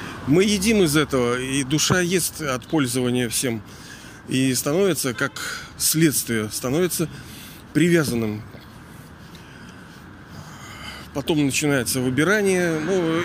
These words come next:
отсюда как бы и страдания. Вообще, конечно, сложная эта механика, но она, но она важна, потому что, не понимая, как мы упали, как мы встанем. Да точнее, можно, конечно, но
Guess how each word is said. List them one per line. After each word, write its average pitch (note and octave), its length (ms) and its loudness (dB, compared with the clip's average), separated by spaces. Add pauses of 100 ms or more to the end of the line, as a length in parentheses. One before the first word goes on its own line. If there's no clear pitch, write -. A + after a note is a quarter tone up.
отсюда E3+ 360 2
как C#3 200 0
бы D3 80 4
и D3+ 40 6
страдания. C#3+ 600 2 (520)
Вообще, - 180 0
конечно, F3 300 2
сложная D#3+ 460 4
эта D3+ 160 2
механика, D#3 540 2
но D3+ 200 4
она, F3 280 4 (840)
но D#3+ 140 0
она F3 200 2
важна, F3+ 560 2
потому C3+ 260 0
что, E3+ 140 0
не D#3+ 60 6
понимая, F#3 440 4
как F3 200 0
мы E3 140 6
упали, D#3+ 500 2 (540)
как F#3 200 -2
мы D3+ 240 2
встанем. A#2 560 -2 (800)
Да B2+ 80 -2
точнее, E3+ 520 2 (760)
можно, C#3+ 720 0
конечно, B2+ 440 0
но D3+ 280 2